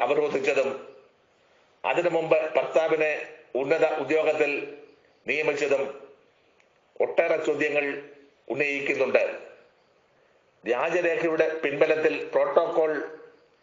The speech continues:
ചട്ടങ്ങൾ നഗ്നമായി വലിച്ചെറിഞ്ഞ് പി ആർ ഏജന്റിനെ വിദേശ മന്ത്രിതല ഔദ്യോഗിക പരിപാടിയിൽ പങ്കെടുപ്പിക്കുക, മാധ്യമ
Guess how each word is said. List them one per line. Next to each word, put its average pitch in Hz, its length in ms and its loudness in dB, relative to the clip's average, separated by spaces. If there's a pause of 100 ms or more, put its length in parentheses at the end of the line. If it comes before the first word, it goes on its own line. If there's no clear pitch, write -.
(260)
ചട്ടങ്ങൾ 151 460 2 (120)
നഗ്നമായി 151 460 0 (240)
വലിച്ചെറിഞ്ഞ് 139 680 0 (1120)
പി 135 80 -2 (160)
ആർ 151 80 -2 (220)
ഏജന്റിനെ 147 440 0 (920)
വിദേശ 170 340 0
മന്ത്രിതല 156 500 2 (280)
ഔദ്യോഗിക 156 500 0 (160)
പരിപാടിയിൽ 143 580 0
പങ്കെടുപ്പിക്കുക, 143 680 0 (1400)
മാധ്യമ 151 360 0